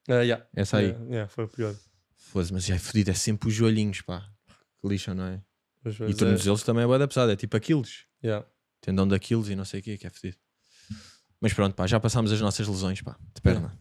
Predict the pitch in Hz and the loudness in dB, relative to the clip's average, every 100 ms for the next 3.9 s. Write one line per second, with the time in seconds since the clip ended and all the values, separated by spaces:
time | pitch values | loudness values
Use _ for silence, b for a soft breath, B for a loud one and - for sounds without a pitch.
0 | - 127 117 127 127 104 101 101 - - | -4 -2 0 0 0 0 0 0 2 2
1 | 135 120 113 107 123 113 110 101 98 104 | 2 0 0 4 6 6 6 2 -2 -4
2 | 113 113 107 117 110 - 120 113 120 120 | -2 0 2 2 0 2 2 6 6 8
3 | 117 113 120 107 - 113 92 - - | 6 4 0 0 0 2 2 -2 -10